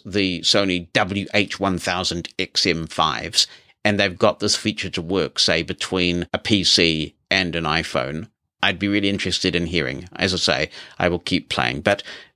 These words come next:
look, they're wonderful. They sound great. I haven't been in too many noisy environments yet to check the noise cancellation features,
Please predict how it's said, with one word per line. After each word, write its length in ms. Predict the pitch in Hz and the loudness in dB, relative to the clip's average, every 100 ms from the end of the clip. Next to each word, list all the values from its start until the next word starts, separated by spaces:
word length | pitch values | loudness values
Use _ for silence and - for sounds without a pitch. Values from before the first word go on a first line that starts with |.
| - | 4
look, 200 | 139 - | 4 6
they're 160 | 87 | 2
wonderful. 460 | 85 95 104 - 78 | 4 4 2 0 0
They 140 | 78 | 2
sound 500 | 82 - 120 101 71 | 4 4 6 4 0
great. 340 | - 90 76 - | 0 2 2 0
I 120 | 95 | -4
haven't 440 | 95 151 156 104 | 2 0 2 0
been 180 | 104 98 | 2 4
in 140 | 95 95 | 4 2
too 220 | - 107 | 2 2
many 200 | 95 92 | 2 0
noisy 640 | 95 95 98 90 87 80 | 0 0 2 2 2 0
environments 800 | 87 82 82 85 85 80 76 - | -2 0 0 0 -2 -4 -4 -4
yet 300 | 64 60 - - - - _ | -4 -4 -6 -8 -16 -18 _
to 240 | - 82 78 | 0 2 0
check 460 | - 87 - - - | 2 2 0 -6 -4
the 140 | 87 | -2
noise 260 | 82 87 - | 0 0 2
cancellation 680 | 87 73 - 73 76 71 | 0 0 0 0 -2 -6
features, 500 | 71 71 - 55 71 | -4 -6 -4 -2 -2